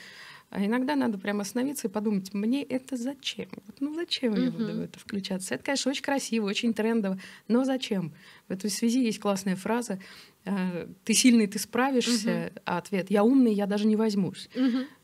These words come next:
Speaker 1: Поэтому вот осознанность, она, наверное, в этом.
Speaker 2: Вам на подумать, друзья, на подумать важные
Speaker 1: Конечно.
Speaker 2: вещи. Не только про
Speaker 1: Остановиться,
Speaker 2: направление.
Speaker 1: да,
Speaker 2: Да. <laughs>
Speaker 1: остановиться, осмотреться и понять, включаться или нет.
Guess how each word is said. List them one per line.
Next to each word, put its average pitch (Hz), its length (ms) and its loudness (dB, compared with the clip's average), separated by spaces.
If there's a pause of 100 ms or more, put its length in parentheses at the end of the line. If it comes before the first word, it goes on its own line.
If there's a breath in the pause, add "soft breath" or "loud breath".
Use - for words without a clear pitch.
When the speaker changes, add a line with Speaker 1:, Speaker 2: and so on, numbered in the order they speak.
(120)
Speaker 1:
Поэтому 240 400 6
вот 233 140 2
осознанность, 262 540 2
она, 208 160 0
наверное, 214 320 -2
в 202 60 -4
этом. 190 400 -10 (180)
Speaker 2:
Вам 202 200 -4
на 196 120 -4
подумать, 190 520 -6
друзья, 190 360 -8
на 196 100 -10
подумать 196 500 -6
важные 202 280 2
Speaker 1:
Конечно. 190 180 0
Speaker 2:
вещи. 196 380 -4
Не 220 140 0
только 285 240 -2
про - 80 2
Speaker 1:
Остановиться, 220 340 4
Speaker 2:
направление. 190 500 2
Speaker 1:
да, 190 140 2
Speaker 2:
Да. 180 140 0
<laughs> - 0 -
Speaker 1:
остановиться, 220 680 2
осмотреться 202 640 0
и 190 60 -2
понять, 190 340 -6
включаться 208 480 -8
или 190 80 -2
нет. 156 180 -6